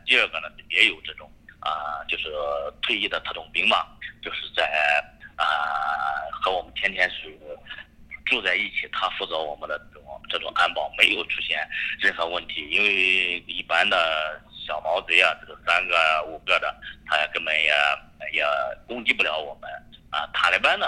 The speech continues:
在大街上维持秩序嘛，他的，啊，怎么说呢，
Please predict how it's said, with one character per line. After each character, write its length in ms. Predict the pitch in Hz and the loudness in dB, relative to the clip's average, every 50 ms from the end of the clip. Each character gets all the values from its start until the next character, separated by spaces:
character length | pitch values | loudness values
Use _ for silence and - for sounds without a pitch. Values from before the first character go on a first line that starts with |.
| 92 - | -4 -4
在 120 | - 85 80 - - | -4 -6 -6 -2 0
大 120 | 92 87 - | 0 0 0
街 120 | - 90 | 0 0
上 160 | 87 85 78 76 | -2 -2 -2 -2
维 100 | 80 87 | -4 -4
持 120 | - - - | -4 -4 -4
秩 140 | - 123 101 | -6 -6 -6
序 120 | - - 80 | -6 -8 -10
嘛， 100 | 73 73 - - - - - - | -12 -14 -14 -16 -20 -20 -12 -6
他 540 | - - - 98 98 98 98 98 95 95 95 90 - | -2 0 4 4 6 6 6 6 4 2 0 -2 -2
的， 60 | 87 82 80 78 78 76 - - - - - - - | -2 -2 -2 -2 -4 -8 -12 -18 -20 -20 -20 -16 -10
啊， 460 | - 80 82 80 78 76 76 76 76 - | -8 -8 -6 -6 -8 -8 -10 -10 -10 -12
怎 100 | - 87 | -12 -8
么 120 | 85 85 80 | -6 -6 -4
说 140 | - 87 87 | -4 -2 -2
呢， 80 | 85 | 0